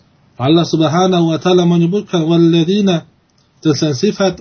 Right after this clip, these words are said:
orang-orang yang diancam oleh Allah Subhanahu wa taala dari orang-orang kufar, dari orang-orang munafikin, dan siapa saja yang melakukan perbuatan dosa.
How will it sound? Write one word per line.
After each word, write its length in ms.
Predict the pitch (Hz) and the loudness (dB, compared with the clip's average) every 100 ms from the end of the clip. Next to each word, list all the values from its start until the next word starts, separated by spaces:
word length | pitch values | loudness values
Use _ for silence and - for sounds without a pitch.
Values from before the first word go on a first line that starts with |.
| - | -6
orang-orang 560 | 165 170 170 185 180 | -2 -2 0 0 0
yang 20 | 165 | -2
diancam 400 | 196 240 226 202 | -2 -4 -4 -4
oleh 240 | 202 190 196 | -2 -2 0
Allah 240 | 202 180 | 0 0
Subhanahu 640 | 170 175 165 185 185 151 | 0 -2 0 0 0 -2
wa 160 | 151 160 | -2 -4
taala 480 | 160 160 185 143 120 _ _ _ _ _ _ _ | -2 0 0 0 -4 _ _ _ _ _ _ _
dari 160 | 151 165 | -2 0
orang-orang 560 | 175 165 160 160 147 | 2 0 -2 -4 -4
kufar, 640 | - 127 - 190 196 139 - _ _ _ _ _ | -8 -8 -2 0 0 -4 -14 _ _ _ _ _
dari 160 | - 147 | -4 -2
orang-orang 560 | 160 160 151 156 151 | -2 -2 -2 -4 -2
munafikin, 640 | 151 151 143 151 - 202 190 | -2 -2 -2 -2 0 2 2
dan 160 | 180 | 2
siapa 400 | 170 - 240 247 | 0 -2 -6 -6
saja 320 | 220 233 214 202 | -4 -4 -4 -2
yang 160 | 190 180 | -2 0
melakukan 640 | 180 185 175 254 240 214 | 0 0 0 -4 -4 -2
perbuatan 640 | 185 175 175 185 175 170 160 | -2 0 0 0 0 0 0
dosa. 400 | 208 202 185 | 0 0 -4